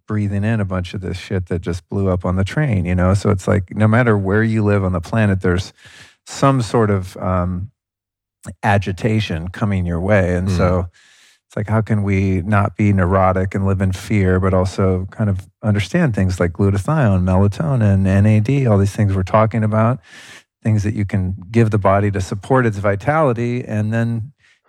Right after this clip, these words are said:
Speaker 1: you know, in a sane way, hopefully avoid some of the things that are the most
Speaker 2: Well, I think,
Speaker 1: problematic.
Speaker 2: I think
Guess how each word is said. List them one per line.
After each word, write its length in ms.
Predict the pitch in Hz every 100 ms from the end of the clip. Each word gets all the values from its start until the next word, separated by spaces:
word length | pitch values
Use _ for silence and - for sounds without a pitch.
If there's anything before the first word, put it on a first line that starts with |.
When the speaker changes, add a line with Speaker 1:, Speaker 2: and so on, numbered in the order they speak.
| _
Speaker 1:
you 80 | 143
know, 160 | 113 120
in 160 | 117 117
a 60 |
sane 680 | 101 - 123 117 120 113 104
way, 260 | 101 110 117
hopefully 440 | 120 101 - 104
avoid 380 | 95 104 110 107
some 160 | 110
of 60 | 98
the 100 | 98
things 320 | 101 101 98
that 120 | 98
are 60 | 95
the 80 | 95
most 220 | 98 98
Speaker 2:
Well, 100 | 127
I 80 | 117
think, 260 | 104 151 92
Speaker 1:
problematic. 320 | 107 120 90
Speaker 2:
I 60 |
think 300 | 98 143 -